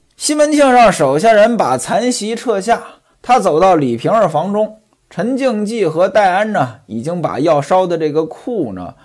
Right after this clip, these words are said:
给装好了，封好了。这一天呢，玉皇庙、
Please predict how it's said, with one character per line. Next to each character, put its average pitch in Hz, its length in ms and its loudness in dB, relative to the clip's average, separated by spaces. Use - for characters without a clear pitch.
给 92 100 -8
装 160 260 0
好 110 200 -6
了， 127 100 0
封 165 220 -6
好 127 180 -8
了。 135 160 -2
这 247 280 2
一 - 20 2
天 247 240 2
呢， 190 300 2
玉 220 160 -4
皇 180 260 2
庙、 240 240 2